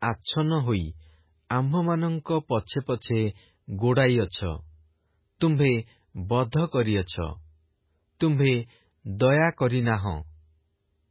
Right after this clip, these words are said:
ଆମ୍ଭମାନଙ୍କର ପ୍ରାର୍ଥନା ଯେପରି ଭେଦ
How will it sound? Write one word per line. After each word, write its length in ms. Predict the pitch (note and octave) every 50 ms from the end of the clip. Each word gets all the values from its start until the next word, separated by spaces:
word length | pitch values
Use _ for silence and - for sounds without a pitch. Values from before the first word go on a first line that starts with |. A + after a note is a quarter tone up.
| _ _ _ _
ଆମ୍ଭମାନଙ୍କର 800 | - A#2 A#2+ A#2 A#2+ C#3+ C3+ C3 C3 C3 C3 B2+ A#2+ - C3 B2+ B2+
ପ୍ରାର୍ଥନା 640 | B2 - - A#2+ A2+ G#2 - _ - - C#3 C3+ B2 A2 G#2 G#2 - _ _ _ _ _ _
ଯେପରି 520 | - G#2+ B2 C3 A#2 - C3 B2 A#2 A#2 A2+ A2 - _ _ _ _ _ -
ଭେଦ 460 | F#2 D2+ D2+ F#2+ A2+ A#2 A#2 A2+